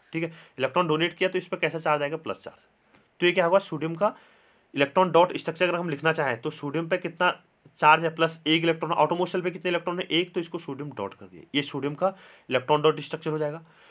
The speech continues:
वैसे अगर हम मैग्नीशियम के लिखना चाहें तो एम जी कॉन्फ़िगरेशन क्या है, दो आठ दो, आउटरमोस्ट शेल से इलेक्ट्रॉन निकालेगा तो एम जी कितना पॉजिटिव चार्ज, टू पॉजिटिव चार्ज। ठीक है, कॉन्फ़िगरेशन क्या बन जाएगा, दो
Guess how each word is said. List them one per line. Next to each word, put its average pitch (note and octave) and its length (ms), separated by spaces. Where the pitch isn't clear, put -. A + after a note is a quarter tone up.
वैसे D3 260
अगर G3 160
हम G#3+ 100
मैग्नीशियम D3+ 480
के G3 100
लिखना F3+ 220
चाहें F#3+ 240
तो G3 240
एम D3+ 160
जी F#3+ 200
कॉन्फ़िगरेशन E3 420
क्या F3+ 140
है, C#3 140
दो D3+ 260
आठ D3 400
दो, D3+ 420
आउटरमोस्ट E3+ 420
शेल F3 100
से G3 100
इलेक्ट्रॉन F3 260
निकालेगा F3 320
तो F3+ 200
एम D#3 200
जी F3 180
कितना C#3 220
पॉजिटिव E3+ 320
चार्ज, E3+ 340
टू D#3+ 100
पॉजिटिव D#3+ 360
चार्ज। E3 280
ठीक F3+ 160
है, F3+ 160
कॉन्फ़िगरेशन D#3+ 460
क्या F#3 100
बन F3 100
जाएगा, F3 260
दो E3+ 600